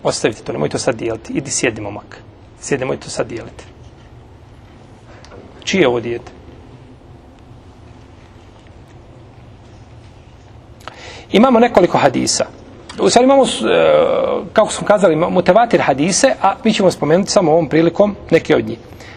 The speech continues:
Kazao je poslanik, sallallahu alejhi ve sellem, u hadisu koga bilježe Buharija i Muslim, u, jeli, u poznatoj predaji od Ibn Omara, da je rekao: „Bunijal islamu ala hams.” Islam se gradi na pet stvari i spomenuo je šta?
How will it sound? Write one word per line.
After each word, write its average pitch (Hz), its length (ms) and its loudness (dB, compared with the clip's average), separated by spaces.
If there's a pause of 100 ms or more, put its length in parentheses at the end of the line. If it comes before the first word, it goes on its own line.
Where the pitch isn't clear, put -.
Kazao 220 280 4
je 160 80 0
poslanik, 185 380 2
sallallahu - 220 -2
alejhi 175 40 6
ve 180 60 2
sellem, - 20 2
u 143 80 0
hadisu 165 300 -2
koga 139 180 0
bilježe 160 240 0
Buharija 160 340 2
i 123 60 0
Muslim, 202 340 -4 (300)
u, 170 80 -6
jeli, 147 160 2
u 131 420 -6 (1300)
poznatoj 127 360 0
predaji 147 340 0 (580)
od 156 120 2
Ibn 151 120 0
Omara, 165 340 2
da 147 100 -2
je 131 60 4
rekao: 170 480 2
„Bunijal 156 420 2
islamu 185 360 -2
ala 123 140 0
hams.” - 460 -8 (120)
Islam 175 320 0
se 123 80 -4
gradi 180 220 0
na 151 80 0
pet 165 200 0
stvari 202 340 2
i 220 80 -2
spomenuo 185 300 2
je 196 60 4
šta? - 240 0